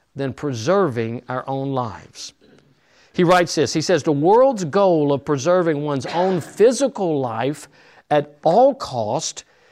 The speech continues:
is not the highest goal for a Christian. Obedience to God and faithfulness to him in every circumstance is more important." Here's a big question for you, okay?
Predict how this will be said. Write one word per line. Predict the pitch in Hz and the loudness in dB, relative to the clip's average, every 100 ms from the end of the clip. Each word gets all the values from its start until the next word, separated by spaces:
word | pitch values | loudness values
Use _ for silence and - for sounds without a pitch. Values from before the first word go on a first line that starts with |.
| _ - | _ -4
is | 151 147 | -2 -2
not | 139 170 240 - - | -2 0 0 -2 -4
the | 226 | -2
highest | 175 143 147 170 - 131 | -2 0 0 -4 -6 -6
goal | 139 131 131 131 147 156 _ | 0 0 0 -2 -4 -6 _
for | 196 214 | -4 -2
a | |
Christian. | 214 294 285 - 80 - _ _ _ _ _ - _ | -4 -10 -10 -14 -18 -20 _ _ _ _ _ -20 _
Obedience | 156 160 127 107 220 240 262 262 - | 0 0 0 0 0 0 -2 -4 -6
to | 254 | -6
God | 190 170 147 147 151 | -2 0 2 0 -2
and | 135 113 | -6 -8
faithfulness | _ 208 220 214 226 214 214 - | _ -2 -2 -2 -2 -2 -2 -4
to | 196 | -6
him | 165 147 147 | -4 -4 -4
in | 143 135 - - | -6 -8 -10 -6
every | 196 190 208 | -4 -2 -6
circumstance | - 147 131 135 123 139 127 123 - - | -6 -8 -8 -12 -14 -10 -10 -10 -14 -12
is | 131 113 | -10 -10
more | 120 117 113 117 117 _ _ | -10 -10 -8 -10 -12 _ _
important." | 120 110 104 90 - - - _ _ _ _ _ _ _ _ _ _ _ _ _ _ _ _ _ _ | -12 -10 -10 -12 -16 -20 -20 _ _ _ _ _ _ _ _ _ _ _ _ _ _ _ _ _ _
Here's | - 151 | -8 -8
a | 113 | -8
big | 110 110 | -10 -12
question | - 110 - 104 | -10 -12 -12 -16
for | - - | -18 -18
you, | - | -20
okay? | - - - - | -16 -12 -12 -14